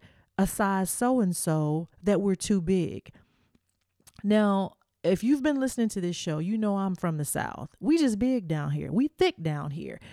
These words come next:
And I don't know if it has something to do with the food that we're eating, collard greens, cornbread, macaroni and cheese, all these things that we eat and we're, we grow up with down here in the South. But we are.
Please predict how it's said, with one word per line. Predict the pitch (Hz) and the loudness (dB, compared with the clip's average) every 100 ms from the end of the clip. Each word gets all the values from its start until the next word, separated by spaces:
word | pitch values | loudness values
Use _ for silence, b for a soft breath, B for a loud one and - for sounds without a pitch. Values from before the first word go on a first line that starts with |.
| B | B
And | 165 | 0
I | 185 | 2
don't | 247 311 | 2 0
know | 294 | -2
if | 285 | 0
it | 240 | 2
has | 240 | 2
something | - 220 214 | 0 0 0
to | 196 185 | -2 -2
do | 170 190 | 0 2
with | 202 180 170 | 2 0 -2
the | 156 | 0
food | 196 202 190 | 4 4 2
that | 185 185 | 0 2
we're | 196 | 0
eating, | - 202 208 | 0 0 0
collard | 208 180 180 190 | -2 0 -2 -2
greens, | 180 196 196 | 0 0 -2
cornbread, | - 185 190 190 180 196 190 | -2 0 2 0 0 0 0
macaroni | 180 185 190 190 190 | -2 -2 -2 0 0
and | 196 | -2
cheese, | - 190 196 202 202 B B B B | -4 -2 -2 0 -2 B B B B
all | - 180 208 | 0 2 4
these | 214 202 | 2 0
things | - 208 190 | 0 0 2
that | 170 160 | 0 2
we | 208 220 | 0 0
eat | - 208 214 | 2 2 2
and | 170 | 0
we're, | 175 190 156 | 2 0 0
we | 175 196 | 0 0
grow | 147 190 190 | 4 6 6
up | 208 - | 4 2
with | 208 170 | -2 0
down | 180 185 190 | 0 0 -2
here | 190 | -2
in | 190 | -2
the | 180 | -4
South. | 170 180 180 196 B B B B - | -4 -4 -4 -6 B B B B -2
But | 247 | 2
we | 311 311 | 4 2
are. | 370 269 160 | 2 0 -4